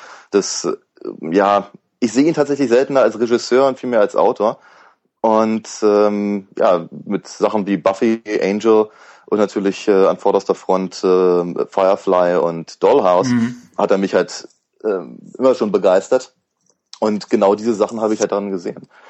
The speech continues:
Speaker 1: Also ich ha-, hatte halt das Gefühl, dass, äh, bei Avengers, äh, gab's so unglaublich viele Chancen, die Sache so furchtbar in, in den Sand zu setzen. Und,
Speaker 2: Okay.
Speaker 1: äh, er hat sie meiner Meinung nach allesamt, äh,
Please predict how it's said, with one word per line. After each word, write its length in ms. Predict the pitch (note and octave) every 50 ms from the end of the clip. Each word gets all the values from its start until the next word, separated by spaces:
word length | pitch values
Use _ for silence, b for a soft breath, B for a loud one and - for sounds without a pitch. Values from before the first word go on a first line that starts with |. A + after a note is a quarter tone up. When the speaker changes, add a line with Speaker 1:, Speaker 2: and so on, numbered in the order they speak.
| B B B B _
Speaker 1:
Also 160 | A#2 A2 B2
ich 100 | - -
ha-, 120 | C3 C3
hatte 180 | - C3+ C3 D#3
halt 100 | C#3+ C#3
das 120 | C#3+ -
Gefühl, 280 | - B2 - - C#3 C#3
dass, 180 | C3 A2 - -
äh, 300 | A#2 A2+ A2 A2+ A2+ G#2
bei 180 | G2+ G#2+ G2+
Avengers, 600 | F#2+ F2 F#2+ F#2+ G#2 B2+ C3+ C3 B2 A#2+ - - B B B B B B B B B B B B - - - _ _ _
äh, 60 | - - A2 A2 - F2 G2 - - -
gab's 260 | - A#2 A#2 - -
so 140 | A#2+ B2+ B2+
unglaublich 440 | D3 F3 E3 D3+ C#3+ C3 C#3 A#2+ -
viele 640 | - - - D#3+ F3+ E3 D3+ C#3 C3+ C3 C3 B2+ - _ -
Chancen, 800 | - - - - B2 B2+ D#3+ E3 - A#2+ A2 G2+ F#2 F2+ - - -
die 60 | A2
Sache 440 | G#2 A2 A2+ A#2+ A#2+ A#2 A#2 G2 -
so 120 | G#2+ A2
furchtbar 720 | - - - - - - E3 D#3 - - - F2+ D#2 D#2+
in, 240 | F2 F#2 C#2+ C2+ -
in 120 | - G2
den 140 | G2 F#2 F2
Sand 200 | F2+ F2 F#2+ F#2
zu 120 | - F#2
setzen. 420 | E2 F#2 E2+ - - - B2+ C3 - _ _ _ _ _ _ _
Und, 400 | - G#2+ G#2+ G#2+ G#2+ G#2+ G#2+ G2+
Speaker 2:
Okay. 200 | - - A#2 A2 A#2 -
Speaker 1:
äh, 840 | - D2 G2+ G2+ G2+ G2 G2+ G2+ G2+ G2+ G2+ G2 G2+ G2 G2 E2+ -
er 120 | - - G#2
hat 160 | A#2 A#2 -
sie 260 | - A#2 A2 G#2 G#2 - _ -
meiner 200 | - G#2 G#2+ A2+
Meinung 200 | A2+ G#2+ A2 A2
nach 160 | G#2+ G#2+ G#2
allesamt, 520 | E2 G2 A2+ G#2+ A2 G#2+ G#2+ - - - - _ -
äh, 300 | - - F2+ E2 E2+ -